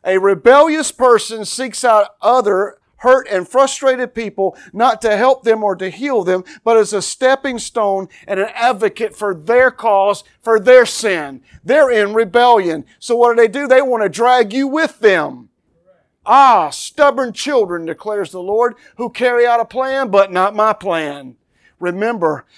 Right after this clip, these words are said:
loyalty is the opposite, is the opposite of rebellion. It's not God's plan.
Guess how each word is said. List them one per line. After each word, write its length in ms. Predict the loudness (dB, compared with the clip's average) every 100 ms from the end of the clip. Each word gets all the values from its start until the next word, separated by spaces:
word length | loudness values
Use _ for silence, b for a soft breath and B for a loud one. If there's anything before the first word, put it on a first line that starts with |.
| b
loyalty 960 | -2 4 4 4 -2 -4 -6 -6 -10 -10
is 160 | -8
the 100 | -6
opposite, 680 | -2 -2 -2 -6 -8 -10 -10 -14
is 200 | -14 -8
the 120 | -6
opposite 560 | 0 -2 -2 -10 -8 -8
of 160 | -6
rebellion. 720 | -8 -2 2 2 0 -4 -10 -16 B
It's 240 | -10 -8 -6
not 320 | -6 -6 -6
God's 340 | -4 -4 -6
plan. 680 | -12 -10 -8 -10 -14 -20 -20